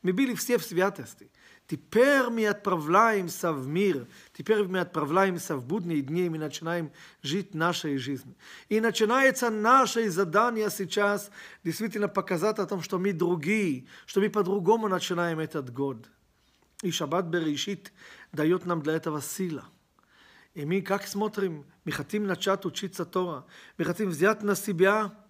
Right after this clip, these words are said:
новые решения в изучении Тора. Мы думаем, как у меня получится понимать то, что написано в Тора.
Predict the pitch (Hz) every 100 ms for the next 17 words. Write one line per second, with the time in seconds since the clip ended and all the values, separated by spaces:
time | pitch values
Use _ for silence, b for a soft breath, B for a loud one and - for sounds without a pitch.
0 | b b b b b _ 170 160 190 254
1 | 233 233 208 202 - 226 233 220 190 190
2 | 190 180 214 202 196 202 208 185 165 B
3 | B B B 175 165 220 214 190 - 208
4 | 247 262 277 277 262 226 240 240 247 -
5 | 214 202 208 214 185 190 180 180 190 170
6 | - 156 139